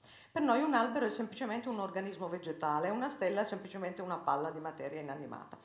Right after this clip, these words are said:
Ma i primi uomini che parlarono di alberi e stelle vedevano le cose in modo del tutto differente.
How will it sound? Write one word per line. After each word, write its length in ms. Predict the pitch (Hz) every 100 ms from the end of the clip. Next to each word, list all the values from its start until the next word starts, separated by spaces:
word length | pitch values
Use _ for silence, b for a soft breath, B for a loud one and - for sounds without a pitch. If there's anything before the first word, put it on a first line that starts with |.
| B B B B
Ma 100 | 277
i 100 | 294
primi 260 | 339 392
uomini 440 | 262 233 302 294 220
che 100 | 196
parlarono 560 | - 190 190 254 240
di 120 | 180 175
alberi 380 | 214 202 175
e 40 | 175
stelle 420 | - 170 156 156
vedevano 440 | 175 202 254 220
le 120 | 196 185
cose 240 | 240 214
in 100 | 175
modo 240 | 175 180
del 160 | 185 180
tutto 220 | 277 285
differente. 680 | 160 139 160 175 151 151